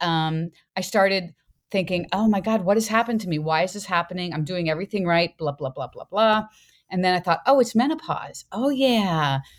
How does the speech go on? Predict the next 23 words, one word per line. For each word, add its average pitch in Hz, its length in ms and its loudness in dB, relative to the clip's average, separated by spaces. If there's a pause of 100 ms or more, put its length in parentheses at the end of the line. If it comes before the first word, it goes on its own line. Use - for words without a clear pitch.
(220)
menopause 202 680 2
where 180 320 4
your 175 200 -2
metabolism 220 760 2
slows 165 380 2
down, 139 480 0 (240)
where 196 160 0
your 220 160 -2
thyroid 226 680 2
take, 165 280 -4 (100)
just 143 360 -8
dives." 135 520 0 (100)
So 160 360 2 (400)
I 156 500 -2 (100)
decided, 156 460 -4
"Well, 262 260 4
I'm 247 120 0
just - 100 -8
gonna 254 140 -2
go 214 80 -2
to 214 60 -2
the 233 80 2
doctor, 160 640 -2